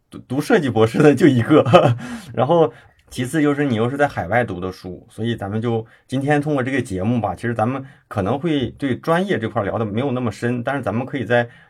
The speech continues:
呃，设计、教育、读书，甚至说这种求学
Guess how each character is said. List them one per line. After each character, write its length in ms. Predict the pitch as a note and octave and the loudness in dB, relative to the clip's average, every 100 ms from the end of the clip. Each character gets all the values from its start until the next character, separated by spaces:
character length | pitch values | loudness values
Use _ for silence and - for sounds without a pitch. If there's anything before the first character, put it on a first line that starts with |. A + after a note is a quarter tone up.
| _ | _
呃， 140 | F#2+ G2+ | -12 -10
设 300 | - D3+ A#2+ | -4 -2 -2
计、 420 | A2 A2 G2 - | -4 -6 -6 -8
教 260 | - C3 A2 | -4 -2 -2
育、 240 | G#2+ F#2 | -4 -8
读 260 | - F2+ G2 | -10 -12 -12
书， 320 | G2 A2+ A2+ | -10 -8 -6
甚 200 | A2+ B2 | -6 -6
至 140 | G#2+ | -6
说 200 | F#2+ G#2+ | -6 -6
这 140 | G#2 G#2+ | -6 -8
种 240 | F#2+ F2 - _ _ | -8 -10 -14 _ _
求 160 | - B2 | -4 -4
学 220 | C#3 | 0